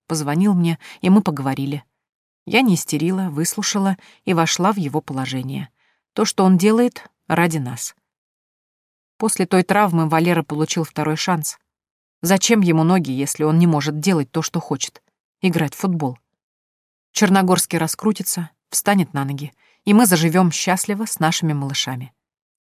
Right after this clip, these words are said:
Тяжело вздыхаю, подхожу к двери. Сейчас я должна позаботиться о мальчике, к которому безобразно сильно тянется сердце. Если оставлю его, вина сожрёт с потрохами.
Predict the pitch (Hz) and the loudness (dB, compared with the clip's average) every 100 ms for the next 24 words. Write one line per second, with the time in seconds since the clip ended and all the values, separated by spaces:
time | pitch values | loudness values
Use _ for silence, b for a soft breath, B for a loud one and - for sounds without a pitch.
0 | _ _ _ _ _ 180 165 170 151 143 | _ _ _ _ _ -2 0 0 0 -2
1 | 160 - 185 202 190 - 160 165 156 165 | -6 -2 -2 -2 -4 -6 -4 -2 -2 -4
2 | 143 135 127 120 _ _ _ _ _ _ | -6 -8 -8 -10 _ _ _ _ _ _
3 | _ _ _ _ - 160 208 - 175 170 | _ _ _ _ -8 -2 0 2 2 2
4 | 160 175 160 165 156 170 - - 160 190 | 4 2 2 0 0 -2 -4 -2 0 2
5 | 170 - - 131 b b b - 170 175 | 0 -2 -8 -12 b b b -4 0 2
6 | 160 160 156 156 170 185 180 156 160 208 | 2 2 0 0 0 2 2 0 -2 0
7 | 190 160 - 147 151 - 160 - 131 - | 0 0 -2 -4 -4 -6 -6 -8 -8 -10
8 | 147 _ _ _ _ _ _ _ - 196 | -12 _ _ _ _ _ _ _ -2 0
9 | 180 180 170 233 185 165 151 139 131 B | 2 0 0 0 2 2 2 0 -6 B
10 | B - 185 190 180 175 175 180 - - | B 0 4 6 4 0 0 0 -2 -6
11 | 170 175 - 143 131 | -4 -6 -4 -6 -6